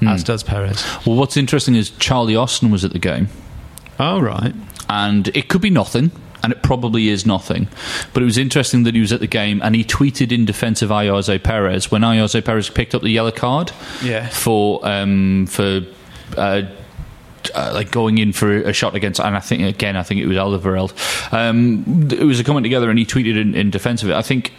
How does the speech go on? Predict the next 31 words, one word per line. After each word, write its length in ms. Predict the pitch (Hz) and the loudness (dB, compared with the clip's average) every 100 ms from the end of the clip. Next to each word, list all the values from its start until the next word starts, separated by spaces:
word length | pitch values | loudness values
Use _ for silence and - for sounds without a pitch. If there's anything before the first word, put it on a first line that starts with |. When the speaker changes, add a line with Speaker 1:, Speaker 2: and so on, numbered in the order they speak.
| - | -8
Speaker 1:
um, 280 | 101 110 104 - | -2 0 0 2
I'd 280 | 120 110 123 | 0 2 2
much 340 | 139 - - | 2 0 0
rather 520 | 123 120 110 107 101 - - - - | 0 2 0 0 -2 -6 -12 -14 -6
hawk, 580 | - 135 - - - - | -2 -2 -2 -8 -10 -4
hawk 340 | 135 135 131 123 | 0 2 2 0
off, 460 | 113 - - - - | 0 -2 -6 -6 -2
uh, 380 | 107 104 101 101 | 0 2 0 0
Cisse 560 | - 123 110 110 98 98 | 0 0 0 0 0 0
for 400 | 101 95 92 90 - - - | 0 0 0 -4 -12 -20 -20
five 320 | - 107 101 101 | -6 -2 -2 0
and 80 | |
a 20 | 98 | -2
half, 180 | 92 - | -2 -2
seven 320 | - 92 92 | -2 0 0
million 320 | 95 98 92 | 2 0 0
or 80 | 95 | 0
something 280 | - 95 95 | -2 -2 -2
like 120 | 95 | 0
that 200 | 95 95 | 0 -2
to 100 | - | -2
a 20 | |
Turkish 460 | 95 110 104 - - | -2 -2 -2 -2 -4
club 280 | - 95 - - - - | -2 -2 -4 -10 -10 -2
and 220 | 104 98 | 0 2
buy 400 | 107 107 104 101 98 | 2 2 2 2 0
Charlie 380 | - 107 98 104 | 0 0 2 2
Austin. 480 | 113 - - - - - - - - - - - - - - - - - | 0 -2 -2 -2 -4 -14 -18 -20 -20 -20 -20 -20 -20 -20 -20 -20 -10 -6
Speaker 2:
I 140 | 107 | -4
don't 260 | - 98 90 | -2 -2 -4
think 300 | - 101 | -6 -6